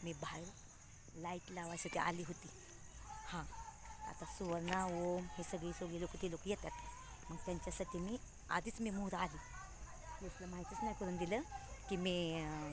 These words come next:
केक आणलाय म्हणून. तर यश, ओमला इथे मी थांबवले, हो का, केक घेऊन इथे थांबवले ओमला. हे काय, इथे ओम थांबला, केक घेऊन इथे थांबलाय.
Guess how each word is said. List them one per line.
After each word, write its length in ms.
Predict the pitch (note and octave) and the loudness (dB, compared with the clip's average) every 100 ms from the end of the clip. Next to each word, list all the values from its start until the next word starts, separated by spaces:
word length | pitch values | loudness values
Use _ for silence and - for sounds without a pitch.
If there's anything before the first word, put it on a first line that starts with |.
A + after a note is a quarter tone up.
| - | 2
केक 200 | G#3 - | 4 4
आणलाय 240 | E3+ D#3+ | 2 2
म्हणून. 220 | D#3 D#3 C4 G#4 - - - - | 0 0 -2 -4 -6 -6 -6 -2
तर 220 | D#3+ D#3 | 2 2
यश, 220 | D#3+ E3+ | 2 2
ओमला 240 | F#3 F#3+ F3+ | 2 4 4
इथे 140 | F3+ | 4
मी 60 | F3 - | 2 4
थांबवले, 320 | F3+ D#3+ D#3+ | 6 6 4
हो 40 | |
का, 120 | - - - - - - - - | 2 -4 -6 -6 -4 -4 -4 0
केक 160 | F#3 D#3+ | 2 4
घेऊन 120 | F#3 | 2
इथे 200 | E3+ - | 0 0
थांबवले 320 | F#3 E3 D#3+ | 2 4 4
ओमला. 260 | E3 D#3+ D#3+ - - | 2 0 -2 -4 -4
हे 360 | - - - - | -4 -6 -10 -6
काय, 100 | F3 | -2
इथे 120 | E3+ E3+ | 0 2
ओम 120 | D#3+ - | 0 -2
थांबला, 200 | E3 D#3 | -2 0
केक 260 | - F3+ | 2 0
घेऊन 140 | D3+ E3 | 2 -2
इथे 120 | - | 2
थांबलाय. 260 | F3 D3+ | 2 2